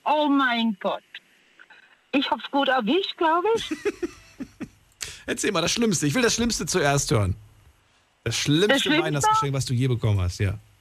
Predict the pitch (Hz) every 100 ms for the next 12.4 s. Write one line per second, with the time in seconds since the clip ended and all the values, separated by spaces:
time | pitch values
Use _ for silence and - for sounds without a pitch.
0 | _ _ - 269 269 - _ 254 262 320
1 | - 247 214 247 254 349 - 403 392 302
2 | - 175 170 180 180 147 - - _ _
3 | 277 277 240 - - - - - _ _
4 | _ _ _ _ _ _ _ _ _ _
5 | 180 165 139 247 196 113 160 269 117 -
6 | 202 185 175 202 254 277 233 - _ _
7 | _ _ _ _ _ _ 151 131 123 185
8 | 269 480 440 _ 214 - 160 - 127 151
9 | 294 494 - _ _ _ _ _ _ _
10 | _ _ _ _ _ _ _ _ _ _
11 | _ - 214 135 165 147 220 190 170 160
12 | 165 - 269 427